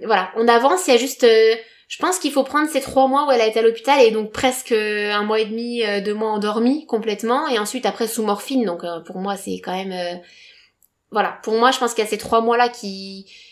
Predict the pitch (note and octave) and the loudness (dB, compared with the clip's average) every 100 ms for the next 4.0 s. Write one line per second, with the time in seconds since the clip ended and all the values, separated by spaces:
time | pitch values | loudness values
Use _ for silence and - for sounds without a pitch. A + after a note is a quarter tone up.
0 | _ _ - A3 A#3 A3 B3 C#4 A3+ G3+ | _ _ -12 -4 0 4 4 2 0 -2
1 | G3+ G3+ G#3 A3+ G#3 F#3+ F#3 F3+ G#3 G#3+ | -2 -6 -4 -4 -4 -4 -4 -4 -4 -4
2 | G#3+ G3+ G3+ G#3 G3 - - F#3+ F#3 G#3+ | -4 -4 -4 -2 -6 -6 -8 -8 -8 -10
3 | F#3+ - A3 C#4 G#3+ F#3 F#3 F3 A#3 B3+ | -10 -10 -6 -4 -2 -2 -4 -4 -2 -2